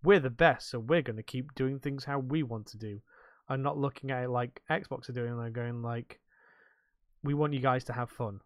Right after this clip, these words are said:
We want you guys to play games. We want you guys to play games on our consoles. We want you to play with your friends who are on other consoles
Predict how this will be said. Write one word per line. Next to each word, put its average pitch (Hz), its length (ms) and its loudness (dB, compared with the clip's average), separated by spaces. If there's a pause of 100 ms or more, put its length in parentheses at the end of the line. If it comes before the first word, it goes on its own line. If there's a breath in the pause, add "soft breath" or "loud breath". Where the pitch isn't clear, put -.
(160)
We 120 60 -4
want 127 160 -2
you 120 40 -6
guys 120 240 -2
to - 80 -16
play 117 220 -4
games. 104 420 -8
We - 80 -6
want 127 160 0
you 123 80 -4
guys 117 280 -4
to - 80 -18
play 123 160 -6
games 117 320 -6
on 110 80 -4
our 110 120 -4
consoles. 107 580 -8 (360 loud breath)
We 135 60 -4
want 151 120 0
you 170 140 -2
to - 100 -16
play 143 260 -2
with 131 200 -4
your 147 160 -2
friends 147 500 -4 (720 soft breath)
who 147 80 -2
are 147 40 2
on 156 120 -2
other 185 180 -2
consoles 110 600 -8